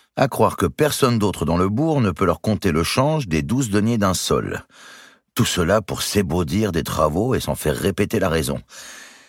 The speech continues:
Il faut dire que messire Guccio est moult aimé dans ce pays depuis qu'il a réussi à en chasser le prévôt portefeuille, dont chacun avait à se plaindre. On va lui réserver grand accueil, et je le vois tout juste devenir le vrai maître de Naufle,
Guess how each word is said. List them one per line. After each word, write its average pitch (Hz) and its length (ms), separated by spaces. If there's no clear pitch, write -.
Il 131 120
faut 127 140
dire 175 240
que 113 240
messire 90 420
Guccio 78 640
est 65 120
moult 101 440
aimé 82 260
dans 76 140
ce - 100
pays 95 400
depuis 58 380
qu'il - 180
a 55 80
réussi 60 500
à 57 60
en 60 80
chasser - 340
le 67 100
prévôt 67 280
portefeuille, 69 640
dont 62 180
chacun 71 460
avait 62 240
à - 40
se - 120
plaindre. 76 500
On 82 120
va 82 100
lui 85 140
réserver 80 500
grand 90 360
accueil, 82 520
et 90 200
je 87 140
le 82 80
vois 78 160
tout 113 180
juste 113 380
devenir 76 400
le 67 100
vrai 98 380
maître 82 420
de 64 80
Naufle, 64 460